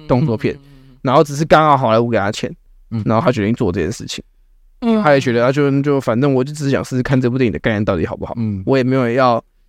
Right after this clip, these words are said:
Speaker 1: 把它发展成一个系列啊，我没有想，哦，借此就是让大家看到说我在好莱坞还混得下去，
Speaker 2: 嗯。
Speaker 1: 我就单纯只是觉得我想拍这个东西，
Speaker 2: 我想
Speaker 1: 好玩。
Speaker 2: 对，就这样。
Speaker 1: 我觉得更，就是整部看下来，我会把它归，归类在这个属性上面，然后一到五分号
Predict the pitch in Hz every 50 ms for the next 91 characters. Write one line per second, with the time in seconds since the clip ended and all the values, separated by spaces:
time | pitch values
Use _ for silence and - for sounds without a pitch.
0 | _ _ _ - 110 101 110 127 - 143 127 113 117 113 123 101 107 107 120 -
1 | - - 151 160 147 147 170 165 156 147 139 131 131 135 135 131 127 131 139 139
2 | 147 147 147 143 139 139 - - - 160 151 151 143 143 - - - - 226 170
3 | 143 - - - 131 117 131 139 143 147 147 147 143 143 131 131 139 - 156 143
4 | 135 120 123 - 135 123 120 104 101 127 - 120 98 98 113 113 120 - 190 -
5 | 127 95 69 - 127 90 - 117 - - 123 107 110 - 143 131 147 147 139 131
6 | 120 120 117 - 113 98 85 80 101 - - _ _ _ - - _ _ - -
7 | 117 - 92 85 - 101 107 98 73 82 95 135 156 139 120 117 120 127 131 147
8 | 175 190 196 - _ _ _ _ _ _ _ - 117 101 98 98 117 107 107 107
9 | 95 - - 147 170 - - 226 185 160 143 - _ - - 262 262 254 - _
10 | - 180 175 208 220 - 233 214 202 220 185 156 143 127 120 143 175 170 120 120
11 | 107 110 - - - 120 117 104 - _ - 156 151 151 160 143 131 131 127 123
12 | - 139 117 113 - - - - 113 110 - - - 104 113 131 151 160 160 -
13 | - 180 175 175 160 131 113 - 147 131 131 135 107 113